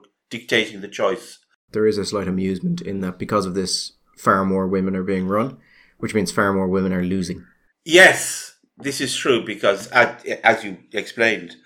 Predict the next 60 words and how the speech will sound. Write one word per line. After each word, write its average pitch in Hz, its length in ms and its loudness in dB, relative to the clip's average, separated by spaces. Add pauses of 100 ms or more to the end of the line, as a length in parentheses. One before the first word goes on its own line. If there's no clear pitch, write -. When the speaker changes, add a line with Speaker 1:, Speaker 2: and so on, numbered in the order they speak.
(280)
Speaker 1:
you 113 120 -2
want 120 280 6
to 123 60 -8
give 113 140 -4
yourself 104 380 -2
the 95 80 -8
leeway, 104 360 2
so 101 160 -4
those 101 240 -2
are 101 100 -6
places 95 480 -4
you 87 80 -10
can 104 280 4
win. 90 120 -4
You 92 100 -2
want 95 160 2
to - 80 -16
ch-, - 160 -20 (320)
make - 180 0
sure - 460 2 (280)
that - 160 4
the - 60 -10
person 104 300 0
you're 95 80 0
running 101 240 2
is 90 80 -4
the - 80 -18
person 98 260 2
most 95 200 -2
likely 87 280 0
to 95 120 -8
win, 107 120 0
and 87 120 -4
sometimes 123 420 2
that 87 180 -2
will 80 80 -12
be 101 140 -2
a 107 40 0
man. 165 420 0
Speaker 2:
And 185 100 0
I - 20 2
mean, 202 120 2
that's 208 200 -2
nothing 123 400 -2
against - 680 -8 (220)
the, 95 220 -4
uh, 87 400 -6
the - 160 -10
women 95 220 2
who 90 100 -2
end 90 180 -2
up 85 180 -14
doing 110 300 4
this, 92 200 -4
because 95 300 -4
oftentimes 95 500 -2
they're 95 80 -6
just 98 200 -6
party 104 400 0
members 92 520 -2